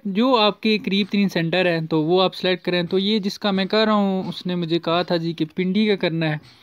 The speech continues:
तो ये मैं उनका पिंडी का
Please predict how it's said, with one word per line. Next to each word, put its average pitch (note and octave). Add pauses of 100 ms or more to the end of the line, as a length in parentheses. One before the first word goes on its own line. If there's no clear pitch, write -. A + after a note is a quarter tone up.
(640)
तो D#3+
ये D#3+
मैं F3+
उनका D#3+ (460)
पिंडी D#3
का D3+